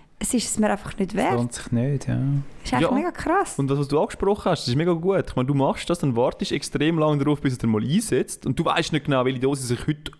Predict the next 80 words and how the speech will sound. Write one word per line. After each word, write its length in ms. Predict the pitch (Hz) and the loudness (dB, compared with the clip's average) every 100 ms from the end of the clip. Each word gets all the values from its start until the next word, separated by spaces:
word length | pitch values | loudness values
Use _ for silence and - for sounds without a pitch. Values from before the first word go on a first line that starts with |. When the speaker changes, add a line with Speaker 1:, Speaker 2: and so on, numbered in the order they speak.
| - | -4
Speaker 3:
am 100 | 120 | 0
besten 300 | 131 127 147 | 0 0 2
Speaker 2:
Mhm. 120 | 190 | 2
Speaker 3:
vertragen 400 | 113 117 202 226 | 4 2 2 2
Speaker 1:
Mhm. 40 | |
Speaker 3:
tun. 220 | 254 185 269 - - - - | 2 2 -2 -10 -16 -16 -8
Danach 260 | - 170 175 | 0 2 2
setzt 380 | 143 135 - - | 2 0 -2 -4
es 60 | 143 | 2
ein. 300 | 151 247 294 - - - - - | 4 4 0 -10 -18 -16 -16 -8
Vielleicht 360 | - 151 175 - | -2 0 0 0
hast 120 | 131 | -2
du 80 | 113 | 0
Glück 280 | 110 151 - | 0 0 0
und 100 | 113 | -2
es 160 | 95 - | -2 -2
hebt 220 | 104 - | -4 -2
eine 40 | |
Stunde 340 | 110 - 95 95 | -4 0 0 2
an. 100 | 113 | 0
Ich 140 | 92 92 | -2 -2
habe 80 | |
noch 100 | 98 | 0
nie 120 | 92 90 | 0 0
eine 80 | |
Stunde 280 | 92 - 95 | -2 -2 -4
gehabt. 180 | 90 90 | -2 -4
Ich 40 | |
glaube, 160 | - - | -4 -6
es 120 | - | -6
geht 140 | - - | -6 -6
etwa 300 | 90 - 107 | -6 -8 -2
fünf 200 | 110 95 | -2 0
Minuten 340 | 92 92 - | 0 0 -2
und 120 | 98 - | -2 0
dann, 120 | 180 - - - - | -2 -4 -14 -14 -4
dann 240 | 110 101 | -2 -2
bin 220 | - - 95 | -2 -2 -2
ich 140 | 92 | 0
ra-, 360 | 92 - - - | -2 -2 -6 -8
ra-, 160 | - 98 | -4 -2
aussen 280 | 113 107 - | -2 -2 0
dran. 160 | 113 107 | 0 0
Also 240 | - - 90 | 0 -2 -4
bin 240 | - 101 | -2 0
ich 120 | 90 | 2
nicht 120 | 95 | 2
mehr 100 | 110 | 0
dort, 220 | 107 - 107 | -2 -2 -2
wo 40 | |
Speaker 2:
Dann 60 | 107 | 2
Speaker 3:
ich 60 | |
Speaker 2:
bist 120 | 170 117 | 2 2
du 60 | 113 | 2
Speaker 3:
gerne 60 | |
Speaker 2:
am 40 | 143 117 | 2 2
Speaker 3:
wäre. 100 | 135 | 2
Speaker 2:
Schlafen. 200 | 139 - - 170 165 | -2 -8 -8 -6 -2
Speaker 3:
Und 140 | 147 | 2
dann 120 | 180 226 | 2 2
bin, 120 | 202 | 2
nein, 140 | 254 | 2
nachher 140 | 302 240 | 2 2
bin 100 | 170 | 2
ich 60 | 185 | 2
einfach 140 | 247 | 2
in 80 | 208 | 2
dem 140 | 196 | 2
Zustand, 200 | 190 180 | 2 2
wo 40 | 175 | 0
ich 60 | |
dachte, 200 | 160 160 | 0 -2
so, 100 | - | 2
ja, 60 | 127 | 2
okay, 220 | 135 - | 2 0
jetzt 120 | 123 | 0
habe 80 | 127 | 0
ich 60 | 110 | 0
es 60 | |
gesehen. 420 | - 127 127 139 | -2 0 2 2